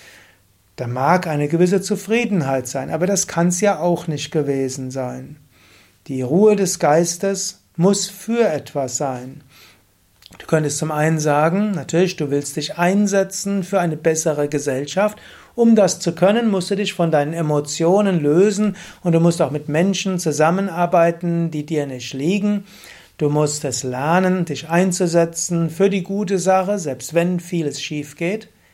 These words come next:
Ja, all das kannst du sagen. Aber zusä-, auch das reicht nicht aus.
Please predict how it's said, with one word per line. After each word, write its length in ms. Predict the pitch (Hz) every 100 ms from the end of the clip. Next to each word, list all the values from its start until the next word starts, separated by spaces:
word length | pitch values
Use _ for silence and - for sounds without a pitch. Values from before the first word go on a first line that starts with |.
| _
Ja, 200 | - 180 -
all 220 | 131 147
das 300 | 160 180 175
kannst 380 | - 196 175 -
du 60 | 202
sagen. 500 | 170 135 113 131 - - _ _ _ _ _
Aber 580 | - 131 139 160 202 220 - _ _ _ _ _ _ _ _
zusä-, 720 | - - 214 208 208 202 202
auch 160 | 180
das 340 | - 220 208 170
reicht 380 | 175 185 - 185
nicht 260 | 180 -
aus. 500 | 156 127 131 - -